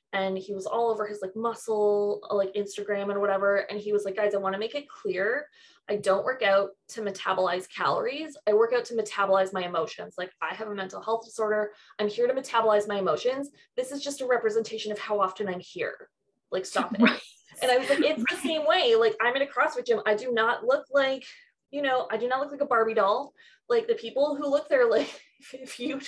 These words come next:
Speaker 1: are not secure in your self-image, like, that's maybe not a great place to start. Um, like, the people are really nice, but there's, like, definitely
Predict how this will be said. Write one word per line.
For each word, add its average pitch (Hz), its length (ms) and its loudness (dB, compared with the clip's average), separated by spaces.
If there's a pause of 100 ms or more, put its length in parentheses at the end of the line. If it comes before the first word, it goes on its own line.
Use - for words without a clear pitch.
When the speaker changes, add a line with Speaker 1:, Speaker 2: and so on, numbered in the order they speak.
Speaker 1:
are 262 140 4
not 320 240 0
secure 294 460 -2
in 302 100 -2
your 294 140 2
self-image, 302 680 0
like, 220 160 -2
that's 247 200 -6
maybe 240 260 -4
not 247 160 -2
a 247 80 -4
great 233 220 -6
place 226 220 -10
to 208 120 -6
start. 208 460 -2 (560)
Um, 302 580 4
like, 208 140 -4
the 202 80 -6
people 247 260 -4
are 240 100 4
really 226 240 4
nice, 202 280 -2
but 202 120 -10
there's, 196 200 -4
like, 196 140 -4
definitely 202 800 -4